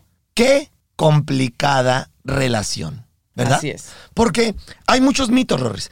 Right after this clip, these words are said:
Speaker 1: y eso es lo que vamos a hablar si usted nos está escuchando hoy y quiere saber qué vamos a discutir hoy. Hoy vamos a hablar de este gran mito, porque eso es lo que es, Rorris.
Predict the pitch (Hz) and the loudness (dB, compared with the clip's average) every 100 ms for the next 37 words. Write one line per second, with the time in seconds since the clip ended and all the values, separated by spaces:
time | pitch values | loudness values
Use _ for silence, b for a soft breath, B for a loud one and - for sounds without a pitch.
0 | b - 196 196 190 143 143 165 135 127 | b -2 -2 0 -2 0 0 0 0 0
1 | 143 139 117 151 147 120 117 131 139 107 | 0 0 -4 -4 -2 -4 -6 -6 -6 -4
2 | 143 131 120 180 180 B B 127 151 143 | -2 0 0 0 -2 B B -4 -2 0
3 | 127 143 135 139 135 139 123 117 104 107 | 2 0 -2 0 0 0 -2 -4 -6 -8
4 | 147 214 196 B B B 202 240 202 226 | -2 0 -2 B B B 0 0 0 -4
5 | 226 160 139 147 160 b b 143 190 220 | -2 -2 0 0 -2 b b -2 0 0
6 | 240 170 165 180 156 139 117 127 302 _ | -2 0 0 0 0 0 -2 -4 -4 _
7 | _ _ _ - 117 151 175 147 - 113 | _ _ _ -12 -8 -6 -4 -4 -2 -4
8 | 95 80 | -6 -10